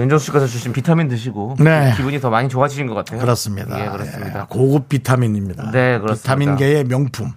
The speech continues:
Speaker 2: 네.
Speaker 1: 비타민 그 주스 같은 게 들어있고 그 위에 알약이 있죠.
Speaker 2: 알약이 머리에
Speaker 1: 예,
Speaker 2: 들어있고.
Speaker 1: 그렇죠. 예.
Speaker 2: 예.
Speaker 1: 아주 그 생일 때,
Speaker 2: 예.
Speaker 1: 생일 때나 이렇게 선물로 받을 수 있는 그런 비타민이죠.
Speaker 2: 그렇습니다.
Speaker 1: 내 돈
Speaker 2: 그거를
Speaker 1: 주고 사 먹기는 너무 고가입니다.
Speaker 2: 그렇습니다.
Speaker 1: 네, 그렇습니다.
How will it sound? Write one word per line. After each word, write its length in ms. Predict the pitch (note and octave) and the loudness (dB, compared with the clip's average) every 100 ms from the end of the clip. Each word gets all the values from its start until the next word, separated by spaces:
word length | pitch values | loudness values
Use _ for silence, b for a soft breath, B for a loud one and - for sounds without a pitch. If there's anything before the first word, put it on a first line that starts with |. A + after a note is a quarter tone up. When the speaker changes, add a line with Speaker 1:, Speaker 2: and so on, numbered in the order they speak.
| _ _ - | _ _ -18
Speaker 2:
네. 220 | - C3+ | -12 -10
Speaker 1:
비타민 500 | C3+ F#3 F3+ F#3 D#3 | 2 2 4 0 2
그 240 | D#3 D3 | 2 2
주스 220 | D3+ D#3+ F#3+ | 0 -2 -2
같은 200 | E3 D#3+ | -2 -2
게 80 | |
들어있고 580 | C#3 C#3 C3 - F#3+ G3+ | -2 0 -2 0 0 0
그 160 | C#3+ C#3+ | 0 0
위에 160 | D3+ | 2
알약이 420 | C#3 C#3+ F#3 D3+ F3+ | 2 4 2 2 0
있죠. 120 | G#3 | 0
Speaker 2:
알약이 280 | A3 A3 A3+ | 2 4 4
머리에 320 | F#3 F#3+ G#3 | 4 4 4
Speaker 1:
예, 20 | |
Speaker 2:
들어있고. 340 | F3 E3+ E3 B2+ | 6 6 6 4
Speaker 1:
그렇죠. 480 | C3+ C3+ - C3 C3 | 2 2 2 2 2
예. 60 | B2 | 2
Speaker 2:
예. 540 | C3 C3+ C3 B2 A#2 | 2 2 2 2 0
Speaker 1:
아주 560 | G#2 F#2+ F#2+ A2 G#2+ G#2+ B B B - | -2 -4 -4 -4 -6 -6 B B B -4
그 720 | B2+ B2 A#2 A#2 A2 G#2+ G2+ B B B B | 0 0 0 0 0 -2 -6 B B B B
생일 340 | - A3 A#3+ E3 | 0 2 2 2
때, 340 | C#3+ D3 F#3+ D3 | 4 4 2 4
Speaker 2:
예. 240 | D3+ C3+ - | 4 2 -4
Speaker 1:
생일 300 | - A#3 B3+ | 0 2 4
때나 180 | A3+ G#3+ | 4 4
이렇게 180 | F3 E3+ | 2 2
선물로 360 | G#3+ G#3+ G#3+ | 4 4 4
받을 200 | E3 D3 | 2 0
수 140 | C#3 D3 | -2 -2
있는 140 | C3+ | 2
그런 200 | C#3 F#3 | 4 4
비타민이죠. 500 | E3 E3 D3+ C#3 B2+ | 4 2 2 0 2
Speaker 2:
그렇습니다. 640 | D3+ D#3+ B2 D#3+ D#3+ C#3+ C3 | 4 4 6 6 6 4 2
Speaker 1:
내 80 | B2+ | 4
돈 20 | |
Speaker 2:
그거를 220 | E3+ D3+ C#3+ | 4 4 4
Speaker 1:
주고 180 | - | 4
사 140 | G3 G3+ | 4 4
먹기는 340 | G3+ G#3 G3 | 2 2 4
너무 260 | D#3+ G3 A#3 | 6 6 4
고가입니다. 500 | D#3+ G#3 F3 C#3+ A#2 - - | 2 2 2 0 -2 -4 -6
Speaker 2:
그렇습니다. 480 | C3+ - C3+ - - - - | -4 -4 -10 -14 -18 -20 -20
Speaker 1:
네, 60 | - - | -20 -20
그렇습니다. 520 | - - - - | -20 -18 -18 -16